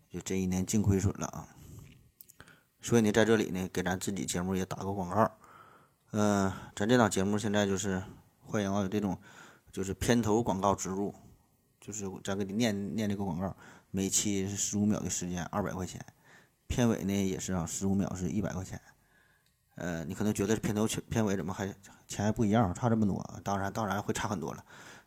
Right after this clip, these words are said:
总听咱节目的知道啊，这个倒不是说咱节目不好听，到最后没人爱听了，主要原因就是他真催眠呐，那，那能听过二十分钟，我估计这个听友都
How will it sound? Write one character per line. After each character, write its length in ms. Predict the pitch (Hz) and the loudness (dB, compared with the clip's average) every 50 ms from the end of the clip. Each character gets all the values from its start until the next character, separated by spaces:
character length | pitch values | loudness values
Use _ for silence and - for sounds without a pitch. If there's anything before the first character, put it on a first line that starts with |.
| _ _ _ | _ _ _
总 120 | - 98 95 | -6 -6 -4
听 140 | 101 101 95 | -4 -2 -2
咱 100 | 98 104 | -2 -2
节 160 | 98 92 87 | -2 -2 -4
目 80 | 98 | -2
的 80 | 104 101 | -2 -4
知 140 | 87 - 69 | -4 -6 -8
道 80 | 62 | -8
啊， 180 | 60 62 67 69 78 | -8 -8 -10 -10 -12
这 100 | 80 76 | -12 -12
个 220 | 85 71 73 87 92 - - - - _ _ _ - _ _ _ _ | -10 -10 -12 -12 -14 -18 -20 -20 -20 _ _ _ -20 _ _ _ _
倒 100 | - 123 | 0 0
不 140 | 117 - 117 | 0 2 0
是 100 | 120 143 | 0 0
说 300 | 139 120 113 107 98 98 - - - - - - _ - | 2 2 4 2 2 0 -2 -10 -20 -20 -20 -20 _ -4
咱 120 | - 110 | -2 0
节 140 | 110 - 104 | 4 4 4
目 180 | 104 117 123 120 | 4 4 4 2
不 140 | 120 139 | 4 4
好 100 | 127 104 | 4 4
听， 140 | 92 90 87 | 2 0 -2
到 140 | 85 101 104 | -4 -2 -2
最 100 | 107 104 | 0 0
后 100 | 104 117 | 0 0
没 120 | 104 107 | 2 2
人 100 | 107 107 | 2 4
爱 160 | 117 117 117 107 | 4 4 2 2
听 160 | - 80 78 | -2 -4 -6
了， 100 | - - - | -8 -8 -8
主 100 | - 85 | -4 -2
要 160 | 101 110 117 | 2 2 4
原 200 | 113 107 104 113 | 4 4 4 4
因 120 | 107 101 101 | 4 4 2
就 80 | 101 | 2
是 160 | 104 - 101 | 0 0 0
他 140 | 98 - 101 | 0 0 2
真 220 | - - 110 113 110 | 4 6 6 6 6
催 240 | - - 117 113 | 6 6 8 8
眠 240 | 110 101 90 85 101 | 8 8 6 4 4
呐， 160 | 113 95 85 98 | 4 4 2 0
那， 80 | 95 80 80 78 | -4 -4 -4 -4
那 100 | 87 98 | -4 -2
能 260 | 92 95 95 98 107 | -2 -2 0 0 -2
听 220 | 110 - - 104 98 | -2 -2 -4 -6 -4
过 100 | 98 101 | -2 0
二 200 | - 113 107 101 | 2 2 0 0
十 40 | 104 | -2
分 160 | - - 107 | -2 0 0
钟， 140 | 104 101 95 | 2 2 2
我 100 | 95 101 | 0 -2
估 200 | - - 95 95 | -4 -4 -2 0
计 160 | 98 95 - - - - - - - - - - _ _ _ | 0 0 -2 -4 -12 -20 -20 -20 -20 -20 -20 -20 _ _ _
这 100 | - - | -10 -8
个 60 | 92 | -6
听 160 | - - 95 | -6 -4 -4
友 240 | 82 - - 80 80 - - _ _ _ - - - | -4 -4 -4 -6 -8 -10 -14 _ _ _ -20 -14 -8
都 160 | - 95 - | -6 -6 -6